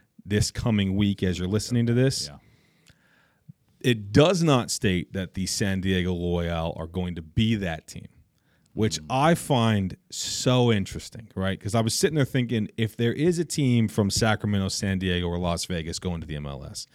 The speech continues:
Speaker 1: and they're not gonna be a U S L team, that's odd for the U S L.
Speaker 2: Uh,
Speaker 1: But if
Speaker 2: yeah.
Speaker 1: it is gonna be the U S L team, I'd be pissed if I was the U S L losing a big market team.
Speaker 2: Yeah.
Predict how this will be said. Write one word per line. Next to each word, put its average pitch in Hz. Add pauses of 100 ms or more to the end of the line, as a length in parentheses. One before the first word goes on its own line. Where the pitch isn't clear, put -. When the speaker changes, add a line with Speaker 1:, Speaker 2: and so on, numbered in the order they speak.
(420)
Speaker 1:
and 101 (880)
they're 104
not 107
gonna 117
be 92
a 87
U 80
S -
L -
team, 82 (240)
that's 131
odd 107
for -
the 90
U 80
S 73
L. - (240)
Speaker 2:
Uh, - (180)
Speaker 1:
But 117
if 107
Speaker 2:
yeah. 131
Speaker 1:
it -
is 220
gonna 170
be 113
the 98
U 92
S 85
L 85
team, 90
I'd 120
be 107
pissed -
if -
I 104
was 92
the 90
U 90
S 85
L 87
losing 82
a 78
big 80
market -
team. - (220)
Speaker 2:
Yeah. 156